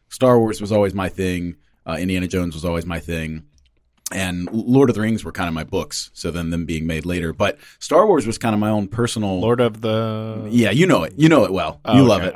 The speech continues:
Speaker 1: it.
Speaker 2: I,
Speaker 1: We know.
Speaker 2: I guess it kinda rings a bell.
Speaker 1: But Indy is the first movie I ever remember going to see in a theater. Went to see it with my dad. I talked about this on one of our earliest podcasts.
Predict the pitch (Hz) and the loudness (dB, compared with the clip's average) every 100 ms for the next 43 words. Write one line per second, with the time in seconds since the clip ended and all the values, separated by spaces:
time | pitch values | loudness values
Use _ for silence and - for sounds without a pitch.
0 | 139 123 131 95 135 165 - 135 113 - | 0 6 6 6 2 0 0 0 -2 -8
1 | _ _ - 156 139 110 95 85 78 78 | _ _ -4 0 2 2 0 -4 -10 -14
2 | 78 - 113 151 147 165 214 214 143 123 | -18 -10 0 0 0 0 0 4 4 6
3 | 113 110 - _ - 120 98 117 143 147 | 4 0 -8 _ -2 -2 -2 -2 -2 0
4 | 135 120 110 110 120 117 113 110 110 107 | 0 2 4 4 4 2 2 2 0 0
5 | 101 110 104 101 - 101 95 92 87 - | -2 -2 -2 -2 -2 -2 0 0 -2 -8
6 | - 110 113 - 110 95 95 90 87 85 | -6 -4 -2 -2 -2 0 -2 -2 -2 -2
7 | - 139 101 90 95 95 87 80 95 92 | 0 0 0 -4 -4 -4 -4 -4 -4 -4
8 | 80 87 85 87 82 78 - | -4 -4 -6 -4 -6 -6 -8